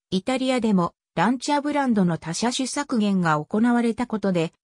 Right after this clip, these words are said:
唯一のランチャブランド車種となった。以降、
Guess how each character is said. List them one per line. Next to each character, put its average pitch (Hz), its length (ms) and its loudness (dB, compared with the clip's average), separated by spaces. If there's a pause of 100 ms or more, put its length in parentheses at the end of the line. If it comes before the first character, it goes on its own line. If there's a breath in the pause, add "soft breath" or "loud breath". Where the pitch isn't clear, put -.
(140)
唯 294 320 0
一 196 220 -4
の 170 140 0
ラ 160 140 2
ン 262 80 -2
チ 262 160 -2
ャ 254 100 0
ブ 254 80 0
ラ 262 120 0
ン 254 100 -2
ド 247 100 2
車 262 160 -2
種 - 140 -6
と 180 120 0
な 165 120 -2
っ 160 140 -8
た。 131 200 -8 (640)
以 254 140 -2
降、 202 380 0